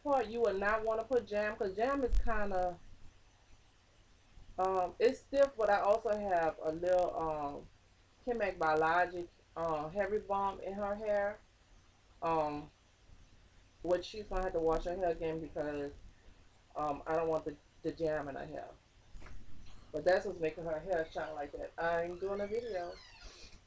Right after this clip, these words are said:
So go ahead and braid up. You're going from here to here, you braid up. And then where that part at, then you're gonna go down.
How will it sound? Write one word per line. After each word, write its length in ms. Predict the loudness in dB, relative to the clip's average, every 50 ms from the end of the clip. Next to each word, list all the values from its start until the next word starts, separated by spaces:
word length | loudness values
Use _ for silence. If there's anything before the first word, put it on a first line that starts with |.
| -20 -20 -20 -20 -20 -20 -20 -20 -20 -20 -20 -20 -20 -20 -10 -6
So 100 | -4 0
go 100 | 2 4
ahead 280 | 4 4 4 2 0 -2
and 120 | -2 -2
braid 360 | 0 0 2 2 0 0 -2 2 6
up. 360 | 8 8 8 8 6 2 -6 -14 -20 -20 -20 -20 -20 -20 -20 -20 -20 -20 -20 -20 -20 -20 -20 -20 -20 -20 -20 -12 -8
You're 140 | -4 0 2
going 180 | 4 4 4 4
from 200 | 2 -2 -2 0
here 180 | 2 2 2 2
to 160 | 2 0 2
here, 120 | 2 2
you 140 | 2 0 -2
braid 360 | 0 2 2 4 2 0 -2 -2
up. 320 | 0 0 2 2 0 0 0 -2 -2 -2 -2 -4 -6 -8 -10 -10 -10 -10 -12 -16 -12 -10 -8 -8 -8 -10 -16 -18 -20 -20 -8 -2 2
And 160 | 2 2 2
then 380 | 2 0 0 0 0 -2 -4 -6 -10 -16 _ _ -10 -2
where 120 | 2 6
that 340 | 6 6 6 6 2 -6 -2
part 260 | 0 2 2 2 2
at, 180 | 2 2 2 2
then 100 | 2 2
you're 100 | 2 2
gonna 120 | 0 0
go 140 | 2 2 4
down. 520 | 4 4 2 2 2 0 -4 -8 -10 -10